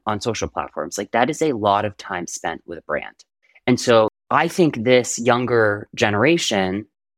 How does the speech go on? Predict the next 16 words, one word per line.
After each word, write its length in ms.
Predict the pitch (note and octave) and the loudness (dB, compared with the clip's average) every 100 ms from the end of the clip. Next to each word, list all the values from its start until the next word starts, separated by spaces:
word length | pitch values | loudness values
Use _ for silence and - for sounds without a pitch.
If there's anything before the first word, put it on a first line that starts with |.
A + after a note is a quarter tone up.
| _ - | _ -16
Gen 180 | - - | -8 -2
Alpha, 440 | B2+ - B2+ B2 | -2 0 0 0
Gen 360 | A2+ G2+ F2+ F2 | -2 -6 -6 -8
Z, 560 | - C3+ C3 B2+ A#2+ - | -4 -2 0 0 -2 0
like, 300 | A2+ G#2 - _ - | 0 0 -6 _ -6
they 300 | A2 C3 D3+ | 2 4 4
are 140 | D#3+ | 0
going 340 | C#3 B2 A#2+ A#2 | 0 0 0 -2
to 180 | A2+ G#2 | -4 -2
put 260 | A2+ G#2 | 0 0
more 320 | G2 G2 G#2 | 0 2 2
of 100 | G#2+ | 2
an 100 | F#2+ | -2
emphasis 640 | C#2+ F2+ - - C3+ C#3 - | -6 -8 -10 -2 -2 -2 -8
on, 200 | - F#2+ | -6 -4
like, 180 | F#2+ F2 | -4 -6